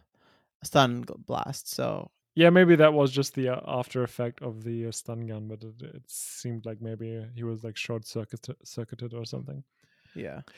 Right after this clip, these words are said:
Speaker 2: Anyway, so they, the, the Bad Batch has to go into a test fight for Tarkin, and, um, they ju-, they, like, the first round, basically, they defeat their opponents, r-, like, really easily,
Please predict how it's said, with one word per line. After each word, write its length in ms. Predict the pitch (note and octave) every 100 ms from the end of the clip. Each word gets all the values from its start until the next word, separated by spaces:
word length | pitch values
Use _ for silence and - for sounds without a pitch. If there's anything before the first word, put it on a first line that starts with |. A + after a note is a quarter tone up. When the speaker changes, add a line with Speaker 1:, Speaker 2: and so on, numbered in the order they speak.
| - -
Speaker 2:
Anyway, 440 | B2+ B2 A2 A2+ A2+
so 300 | - B2+ A#2+
they, 320 | B2 B2 C#3
the, 600 | B2 B2+ B2 B2 A#2+ A#2+
the 60 | A2+
Bad 220 | C#3 C3
Batch 220 | C3+ C3
has 240 | C3+ -
to 560 | - B2+ A#2+ A#2 A#2 A#2+ -
go 180 | B2+
into 160 | A#2+ B2
a 40 |
test 280 | A#2+ C#3 -
fight 300 | - C3+ C3+ - _ _ _ _ _ _
for 220 | - A#2+
Tarkin, 560 | B2+ B2 B2+ C#3 C#3+ D3 _
and, 280 | A#2+ A2 A2
um, 440 | A2 G#2+ G#2 G#2 A2 _ _ _ _ _ _ _ -
they 180 | A2
ju-, 380 | G#2+ A#2 B2 C#3+ B2
they, 280 | A#2+ A2+ -
like, 140 | B2
the 80 | -
first 420 | - C#3 C3+ -
round, 280 | C3 B2+ B2+
basically, 440 | B2 A#2+ - A#2+
they 220 | A2+ A2+ A2+
defeat 460 | A2 - B2 A#2 A2+ _ _ _
their 300 | A#2+ A2+ G#2+
opponents, 840 | G#2+ - A#2 A2 G#2+ A2 - - - _ C#3+
r-, 140 | B2+ A#2+
like, 200 | A#2 A2
really 440 | A2+ A2+ B2 A#2
easily, 540 | C#3 B2 A#2+ B2 C3